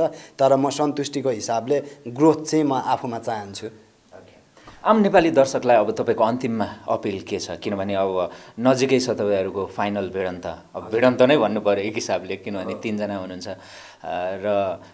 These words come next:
Speaker 2: अ, तपाईँले भन्नुभएको छ, "हामी सबै इक्वल्ली, अ, यो टाइटललाई डिजर्भ गर्छौँ, बाँकी जनताको हातमा छ," भनेर भन्नुभएको छ। तर, अ, जनताले मन पराएको एउटा चाहिँ कमेडियन तपाईँ पनि हो।
Speaker 1: हो।
Speaker 2: धेरै मन पराएको भन्दा अझ फरक नपर्ला।
Speaker 1: हजुर।
Speaker 2: So, के अपिल गर्न चाहनुहुन्छ?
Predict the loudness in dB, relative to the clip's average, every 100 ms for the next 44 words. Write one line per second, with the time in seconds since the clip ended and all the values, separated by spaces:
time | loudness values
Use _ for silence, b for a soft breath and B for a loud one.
0 | -10 -8 -8 -6 -4 -4 -4 -2 -4 -4
1 | -6 -8 -10 -8 -4 0 0 0 -6 -2
2 | 0 0 0 -2 -2 -2 -4 -6 -4 -2
3 | 0 0 0 -2 -2 -2 0 0 0 -4
4 | -6 -8 -12 -8 -6 -4 -6 -6 -4 -4
5 | -4 -6 -6 -10 -8 -8 -8 -12 -12 -12
6 | -10 -8 -10 -6 -2 -2 B B B -16
7 | -10 0 2 8 8 8 2 0 4 8
8 | 8 6 4 2 0 -2 -4 -8 -6 -6
9 | -8 -4 -4 -4 -6 -8 -10 -14 -18 -18
10 | -18 -8 4 6 8 6 4 4 4 0
11 | -4 -2 -2 -4 -6 -6 -6 -6 -6 -6
12 | -10 -14 -20 -20 -20 -20 -10 -6 -2 2
13 | 2 2 -4 -6 -8 -10 -14 -14 -18